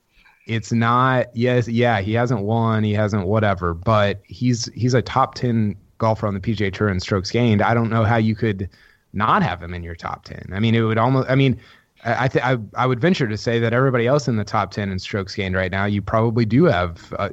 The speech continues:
Speaker 2: if not in the top ten, then the top fifteen or twenty. So, um, yeah, I go back to twenty fifteen and I look at his body of work so far this year, and I, I just think that I,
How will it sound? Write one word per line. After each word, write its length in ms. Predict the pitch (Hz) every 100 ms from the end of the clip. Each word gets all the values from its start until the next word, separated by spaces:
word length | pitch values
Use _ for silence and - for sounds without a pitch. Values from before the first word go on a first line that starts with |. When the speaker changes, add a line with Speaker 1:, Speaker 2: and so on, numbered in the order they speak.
| -
Speaker 2:
if 220 | - 120
not 160 | 123 120
in 80 | 98
the 80 | 95
top 300 | 117 104 -
ten, 260 | 120 113
then 120 | 98
the 80 | 92
top 260 | - 104 95
fifteen 400 | 104 - 104 90
or 80 | 82
twenty. 400 | - 98 87 80
So, 480 | - 110 107 98 - - _ _ _ _ -
um, 720 | 127 120 117 110 104 95 95 - _ _
yeah, 280 | 131 139 104 -
I 100 | 123
go 120 | 143
back 180 | 147 143
to 80 | -
twenty 240 | - 135
fifteen 580 | 110 123 - 123 113 113
and 140 | 110 107
I 80 |
look 180 | 107 113
at 80 | 110
his 160 | 110 92
body 240 | 107 107
of 140 | 101
work 220 | 101 98 -
so 180 | 104
far 200 | 92 104 92
this 260 | 90 -
year, 440 | 101 101 92 90 - _ _ _ _ -
and 800 | 98 101 98 92 90 90 90 85 - -
I, 180 | 95 -
I 140 | 98
just 260 | 95 95 -
think 260 | 98 95
that 340 | - 92 90 85 _ _ _ _ _ - - -
I, 100 | -